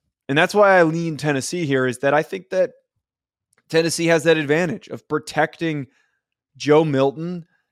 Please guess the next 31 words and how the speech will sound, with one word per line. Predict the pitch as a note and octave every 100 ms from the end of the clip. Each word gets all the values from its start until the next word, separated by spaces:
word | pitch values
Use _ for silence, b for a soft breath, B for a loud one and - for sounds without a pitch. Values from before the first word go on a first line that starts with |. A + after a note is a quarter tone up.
| _ C#3
and | C#3 C3+ C3 C3 A#2 -
that | B2 C#3+ C3
run | C#3+ D3+
game, | D3 D#3+ D3+
establishing | - - C3+ D3 D3+ D#3
that | C#3
run | C3 B2+
game. | C3 D#3 E3 C3
They're | B2+ D3
gonna | E3
be | E3+
able | E3+
to | D#3+
do | C3 D3+
it | D#3+
a |
little | C3 B2 C3 D3+
bit, | D3 D3+
just | D3 C3+ -
slightly | C#3+ C3+ D3+ D#3+ F3
easier | E3 E3+ F3 B2+ C3+ C3 A#2+ A2+ _ _ _ _
than, | A#2+ C3 B2+
uh, | C3 C3 B2+ A#2+ -
than | B2+ B2+ A#2+
what | C3+ C3 - _ C3
Alabama's | C3 A#2 B2+ B2+ A#2+ -
gonna | A#2+
get | A2+ -
in | G#2+
this | -
game. | - D2+